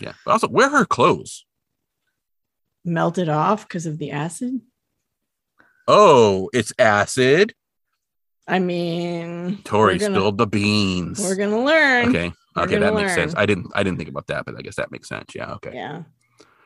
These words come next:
Speaker 1: I was just like,
Speaker 2: I
Speaker 1: "Where,
Speaker 2: mean, if
Speaker 1: why
Speaker 2: it
Speaker 1: she,
Speaker 2: can
Speaker 1: why,
Speaker 2: melt everything
Speaker 1: why is the
Speaker 2: else,
Speaker 1: corpse,
Speaker 2: it can
Speaker 1: why is the
Speaker 2: melt
Speaker 1: corpse
Speaker 2: her
Speaker 1: naked?"
Speaker 2: clothes,
Speaker 1: So
Speaker 2: right? Like,
Speaker 1: Okay.
Speaker 2: as
Speaker 1: Yeah.
Speaker 2: we'll
Speaker 1: So, yeah,
Speaker 2: see,
Speaker 1: so,
Speaker 2: yeah.
Speaker 1: so we will find out that it is a sort of acid.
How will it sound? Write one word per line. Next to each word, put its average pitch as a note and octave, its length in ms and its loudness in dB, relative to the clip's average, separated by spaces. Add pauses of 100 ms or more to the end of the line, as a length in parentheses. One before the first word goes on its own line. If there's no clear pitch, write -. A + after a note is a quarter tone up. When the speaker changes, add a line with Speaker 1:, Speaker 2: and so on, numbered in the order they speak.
(640)
Speaker 1:
I - 60 -14
was - 60 -12
just G#2+ 120 -10
like, D#3+ 100 -6
Speaker 2:
I B2+ 40 0
Speaker 1:
"Where, F3 100 0
Speaker 2:
mean, B3 120 2
if B3+ 100 4
Speaker 1:
why F4+ 60 4
Speaker 2:
it F4 60 4
Speaker 1:
she, F#4+ 60 6
Speaker 2:
can D4+ 80 4
Speaker 1:
why, A3+ 80 2
Speaker 2:
melt A3+ 340 6
everything G3+ 460 2
Speaker 1:
why F3 60 2
is E3 60 2
the F3+ 120 2
Speaker 2:
else, G#3 140 0
Speaker 1:
corpse, D3+ 180 2
Speaker 2:
it G3+ 120 -2
can F#3+ 160 -2
Speaker 1:
why C3+ 60 2
is D#3 100 -4
the D#3+ 60 -4
Speaker 2:
melt C#3+ 120 -2
Speaker 1:
corpse D3+ 160 0
Speaker 2:
her D#3+ 80 -2
Speaker 1:
naked?" C#3 140 -2 (100)
Speaker 2:
clothes, D3 460 -8
Speaker 1:
So - 100 -10
Speaker 2:
right? E3 340 -6
Like, D#3+ 380 -10 (100)
Speaker 1:
Okay. A2+ 460 -8 (280)
Speaker 2:
as F#3 200 -2
Speaker 1:
Yeah. G#3 60 -4
Speaker 2:
we'll F3 100 -4
Speaker 1:
So, F#3 140 -2
yeah, D3+ 100 6
Speaker 2:
see, F#3+ 80 4
Speaker 1:
so, D3 80 4
Speaker 2:
yeah. C#3 300 -4 (120)
Speaker 1:
so G3 160 4
we F3+ 160 4
will D#3+ 140 4
find B2 260 4
out G2 140 4
that G2+ 100 0
it G#2+ 100 -2
is G#2+ 140 -4
a F#2+ 60 -6
sort E2 240 -4
of D#2+ 80 -10
acid. - 540 -10